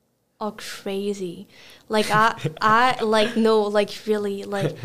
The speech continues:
Speaker 2: <laughs>
Speaker 1: I've never thought that I would be going to the States like that. Like, I, I, like, was like, "Oh, I wanna go to study in
Speaker 2: Yeah.
Speaker 1: the States." Five months later, she's in the States. She went to Thailand. She went to Dubai. She, all by myself. Like,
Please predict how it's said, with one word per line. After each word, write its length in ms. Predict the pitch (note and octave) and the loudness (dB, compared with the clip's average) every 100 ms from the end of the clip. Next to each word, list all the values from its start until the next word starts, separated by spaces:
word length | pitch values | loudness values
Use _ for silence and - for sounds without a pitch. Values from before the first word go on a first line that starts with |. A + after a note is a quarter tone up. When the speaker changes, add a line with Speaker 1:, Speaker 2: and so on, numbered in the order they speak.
| - | -10
Speaker 2:
<laughs> 220 | C#3 - | -10 -4
Speaker 1:
I've 580 | G#3+ A3+ C4 C4+ C4 - | 2 4 6 4 2 -2
never 320 | A3 A#3 C#4+ | 2 2 2
thought 320 | C#4+ - A3+ A3 | 0 2 2 2
that 80 | G#3+ | 0
I 60 | G#3 | 0
would 280 | G#3 F#3+ | -2 -8
be 220 | - G3+ G3 | -8 -8 -6
going 340 | G3+ G3+ G3+ | -4 -2 -2
to 120 | G3+ | -4
the 120 | G3+ G3+ | -4 -6
States 400 | - G#3 G3 - | -4 -4 -4 -4
like 220 | G3 F3+ | -6 -4
that. 300 | G3+ F#3 - | -4 -4 -6
Like, 120 | G3 | -4
I, 160 | G3+ G3+ - | -2 -4 -2
I, 140 | G3+ | 0
like, 320 | G3+ G#3 G3 - | 0 -2 -6 -6
was 160 | A3 | -4
like, 140 | A3 A3 | -2 -2
"Oh, 180 | D4+ - | -2 0
I 80 | A#3+ | 2
wanna 240 | B3 C#4 | 0 -2
go 140 | C#4+ C#4 | -4 -4
to 180 | C#4 C4+ | -4 -4
study 240 | - B3+ | -2 -2
in 60 | C4+ | -2
Speaker 2:
Yeah. 60 | |
Speaker 1:
the 80 | A#3+ | -4
States." 320 | - G#3+ G3+ | -4 -4 -6
Five 280 | - A3 A#3+ | -4 2 2
months 220 | C4+ C4+ | 2 0
later, 340 | C#4 C#4 D4+ D4+ - - | 0 -2 -2 -6 -10 -16
she's 240 | - D#4+ D4 | -6 -2 0
in 120 | B3+ | 0
the 80 | A3 | -2
States. 440 | A3 A#3 G#3 - | 0 -2 -2 -6
She 140 | - B3 | -4 -2
went 220 | C4+ C4+ | -2 -2
to 80 | C#4+ | -6
Thailand. 540 | - C4 B3 G#3 G#3 | -2 -2 0 -2 -4
She 160 | - B3 | -4 -2
went 260 | B3 B3+ B3+ | -2 -2 -4
to 260 | B3 A#3 A#3 - - - | -2 -2 -4 -14 -20 -12
Dubai. 460 | A3+ A#3 A3+ G3+ G#3 | -6 0 0 0 -2
She, 300 | - A3+ A3 - - - | -4 -6 -8 -18 -20 2
all 220 | A#3 C4+ | 4 6
by 180 | B3 B3 | 4 2
myself. 680 | A3+ G#3+ - G#3+ C#4 D4 | 2 -2 -2 -2 -2 -4
Like, 300 | A3+ G#3+ G#3 | -2 0 -2